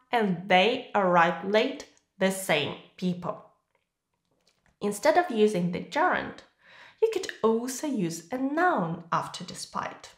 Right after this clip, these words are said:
The company will continue to give opportunities to young graduates despite the current adverse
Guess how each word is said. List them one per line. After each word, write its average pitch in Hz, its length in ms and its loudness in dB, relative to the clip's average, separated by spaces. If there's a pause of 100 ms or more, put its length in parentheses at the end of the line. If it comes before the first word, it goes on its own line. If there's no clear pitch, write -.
(400)
The 233 100 2
company 392 520 2
will 269 300 0
continue 240 960 -2
to - 140 -6
give 226 240 -2
opportunities 220 1080 -2
to 254 160 -4
young 190 320 0
graduates 240 840 0 (440)
despite 320 680 2
the - 80 0
current 254 580 2
adverse 185 520 0